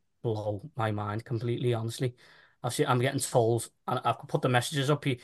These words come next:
he's lazy, goes missing in games, just struts around. I've never seen him just strutting around. I,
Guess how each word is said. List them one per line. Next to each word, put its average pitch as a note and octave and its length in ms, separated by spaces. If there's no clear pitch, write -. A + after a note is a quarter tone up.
he's A#2 160
lazy, A#2 520
goes A#2+ 300
missing B2 300
in A#2+ 100
games, A#2+ 520
just - 180
struts - 380
around. A#2+ 420
I've - 120
never D3+ 200
seen B2+ 180
him A#2+ 120
just A#2+ 160
strutting C3 320
around. C3 320
I, D3 100